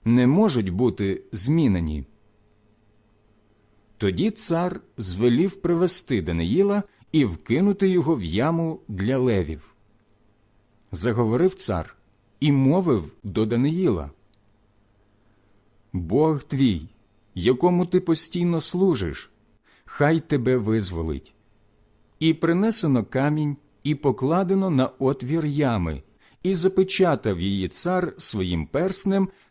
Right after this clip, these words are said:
та перснями своїх вельмож, щоб не було змінено нічого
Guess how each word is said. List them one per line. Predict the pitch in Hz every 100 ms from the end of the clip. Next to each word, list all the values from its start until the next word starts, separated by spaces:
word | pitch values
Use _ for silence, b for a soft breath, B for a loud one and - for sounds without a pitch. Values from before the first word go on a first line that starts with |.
| -
та | 135
перснями | 113 131 160 170 180 180 175
своїх | - 104 120 131
вельмож, | 139 175 165 143 120 98 80 b b b
щоб | - - 165
не | 165 180
було | 180 208 170 110
змінено | 82 92 151 190 190 180
нічого | 160 110 185 - 180 147 104 78 71